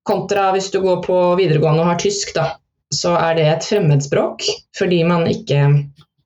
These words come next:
du hører ikke tysk på butikken når du er ferdig på skolen.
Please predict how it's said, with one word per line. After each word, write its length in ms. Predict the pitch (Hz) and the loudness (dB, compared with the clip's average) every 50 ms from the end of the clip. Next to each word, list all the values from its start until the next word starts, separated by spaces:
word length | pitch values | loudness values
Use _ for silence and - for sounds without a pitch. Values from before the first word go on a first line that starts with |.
| _ - - _ _ _ 170 | _ -20 -20 _ _ _ -4
du 80 | 160 208 | -2 0
hører 280 | 185 202 185 160 143 131 | 2 2 2 2 2 0
ikke 160 | - - - | 0 -2 0
tysk 280 | - 147 143 - - - | 0 0 -2 -2 -4 -2
på 100 | 165 160 151 | 0 0 2
butikken 440 | 160 151 147 143 - 175 175 165 143 - - - - - - - | 2 2 0 0 2 2 4 4 2 2 -2 -10 -20 -16 -6 -2
når 100 | 156 165 | 0 0
du 60 | 175 | 0
er 60 | - | 2
ferdig 200 | 190 160 147 147 | 0 0 0 -2
på 80 | 175 175 | -2 -4
skolen. 380 | - 190 180 190 196 208 202 | -2 -2 0 0 0 0 -2